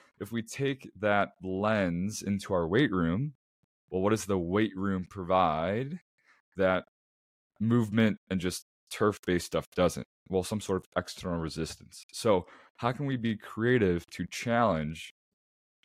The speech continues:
the athlete's abo-, the athlete's ability in their body to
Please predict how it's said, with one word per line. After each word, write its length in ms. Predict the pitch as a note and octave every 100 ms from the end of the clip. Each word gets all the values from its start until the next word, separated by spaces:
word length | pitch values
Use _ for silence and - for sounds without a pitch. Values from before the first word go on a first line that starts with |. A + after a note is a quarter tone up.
| -
the 100 | F#2+
athlete's 380 | E2+ F#2+ F#2+ -
abo-, 360 | E2+ G2+ A#2+ - _ -
the 120 | G#2+
athlete's 360 | G#2+ G#2 A2 -
ability 420 | F#2 B2 A2+ F#2
in 80 | F#2
their 140 | F#2+
body 480 | G#2+ A#2+ A#2 F#2 F2+ _ - - _ -
to 360 | - C3+ A#2+ G#2